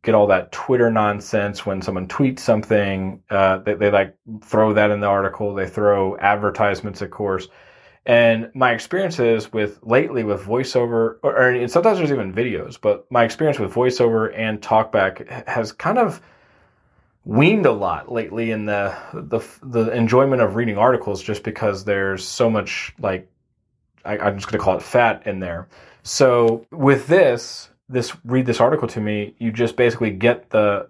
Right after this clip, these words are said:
the heart and soul of the article, and it's, it's wonderful. The other thing that you can do is on, on the bottom of the screen, it has play pause. You can change the narration speed. So by default, it's kinda slow. You expand that up, and then you can take two fingers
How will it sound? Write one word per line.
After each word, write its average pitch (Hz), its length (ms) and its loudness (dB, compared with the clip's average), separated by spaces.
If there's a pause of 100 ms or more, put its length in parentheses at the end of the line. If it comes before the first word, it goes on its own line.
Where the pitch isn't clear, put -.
the 101 100 0
heart 110 260 0
and 98 100 -14
soul 104 220 2
of 92 60 -8
the 92 60 0
article, 98 580 0
and 98 100 -10
it's, 92 300 -16
it's 101 180 -10
wonderful. 101 560 -4 (140)
The 120 180 0
other 151 140 4
thing 156 160 2
that 123 80 0
you 117 80 -4
can 107 120 -6
do 123 320 0
is 107 240 -2
on, 113 200 0
on 113 160 -6
the 101 80 -4
bottom 120 420 2
of 131 80 0
the 113 60 -2
screen, 117 480 -6
it 101 100 -12
has 104 640 -6 (140)
play 120 260 2
pause. 107 600 2 (360)
You 107 140 -6
can 113 120 -2
change 120 380 -2
the 117 100 -2
narration 107 600 -2
speed. 113 580 -6 (100)
So - 240 2
by 113 200 2
default, 123 480 2
it's 104 160 -12
kinda 110 260 -4
slow. 110 600 0 (360)
You 110 140 -4
expand 127 540 -2
that 113 100 4
up, 113 400 4
and 110 140 -2
then 107 80 -2
you 107 100 -2
can 101 280 -6
take 110 260 -4
two 120 180 -4
fingers 104 640 0